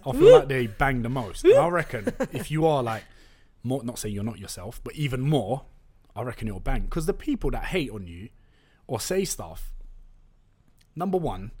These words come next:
Speaker 1: like, who cares?
Speaker 2: Yeah,
Speaker 1: They're gonna
Speaker 2: I'm
Speaker 1: eventually fuck off. You're
Speaker 2: I'm
Speaker 1: better
Speaker 2: learning
Speaker 1: off,
Speaker 2: that.
Speaker 1: like, filtering them out. Like, you know what
Speaker 2: I'm
Speaker 1: I mean?
Speaker 2: learning that with the daily emails. Like, I was always afraid of sending daily emails because
Speaker 1: Yeah.
Speaker 2: I was like, "I don't wanna annoy everyone." But then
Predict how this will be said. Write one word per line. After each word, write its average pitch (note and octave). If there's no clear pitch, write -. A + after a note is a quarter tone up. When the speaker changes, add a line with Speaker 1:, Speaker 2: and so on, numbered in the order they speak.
Speaker 1:
like, -
who C#3+
cares? -
Speaker 2:
Yeah, G3+
Speaker 1:
They're C3+
gonna E3
Speaker 2:
I'm D3
Speaker 1:
eventually A#2+
fuck -
off. C#3
You're C3+
Speaker 2:
I'm G3+
Speaker 1:
better D#3+
Speaker 2:
learning D3
Speaker 1:
off, -
Speaker 2:
that. A#2+
Speaker 1:
like, A2
filtering C3+
them A2+
out. E3
Like, -
you A#3
know B3
what B3+
Speaker 2:
I'm C4
Speaker 1:
I -
mean? D4
Speaker 2:
learning F4+
that C#4+
with A3
the A3
daily G3+
emails. F#3+
Like, G#3+
I B3+
was D4+
always B3+
afraid A3
of F#3
sending G3+
daily G3
emails G3
because G3+
Speaker 1:
Yeah. A3
Speaker 2:
I -
was G3
like, G3+
"I -
don't C4
wanna C4
annoy B3
everyone." -
But C#4+
then D4